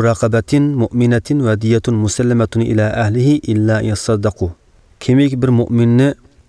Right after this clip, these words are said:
sahvalik bilan o'lt-, o'ltirib solgan bo'lsa, undaqda bir mu'min qulni ozod qilish kerak va shu o'ltirguchininki egalariga,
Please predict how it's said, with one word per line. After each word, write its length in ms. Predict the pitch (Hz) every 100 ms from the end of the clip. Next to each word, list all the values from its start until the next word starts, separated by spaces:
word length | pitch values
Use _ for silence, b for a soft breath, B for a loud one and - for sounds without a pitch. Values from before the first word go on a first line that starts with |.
| _ - -
sahvalik 520 | - 101 104 127 127
bilan 160 | 131 123
o'lt-, 240 | 117 -
o'ltirib 300 | - 110 110
solgan 300 | - 110 101 98
bo'lsa, 240 | 92 - 80 _ _ _ _ _ _ -
undaqda 480 | 113 107 101 131 143 - _ _ _ _ -
bir 200 | 101 135
mu'min 400 | 110 110 127 120
qulni 280 | - 113
ozod 200 | 110 104
qilish 220 | 95 110 -
kerak 260 | 117 139 - - b b b b b b
va 180 | 101 120
shu 160 | 120 127
o'ltirguchininki 840 | 113 113 113 110 101 113 110 - 135 143 _ b b b -
egalariga, 540 | 107 107 107 104 113